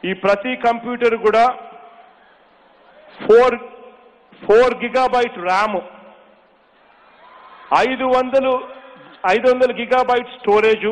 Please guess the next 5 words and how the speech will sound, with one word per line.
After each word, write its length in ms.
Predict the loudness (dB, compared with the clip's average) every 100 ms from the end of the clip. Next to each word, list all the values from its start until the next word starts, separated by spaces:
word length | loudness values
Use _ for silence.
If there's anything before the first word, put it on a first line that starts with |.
| -6 -14 -20 -20 -20 _ _ _ _ _ -20 -20 -20 -20 -8 -2
Intel 400 | -2 0 2 2 0 -4 0
ఏఎండి 500 | 2 0 -2 -8 -8 -10 -14 -20 -20 _ -4
లేదా 340 | 0 2 2 2
అందుకు 320 | 0 -6 -8
సమానమైన 840 | -8 -4 0 2 2 0 -2 -2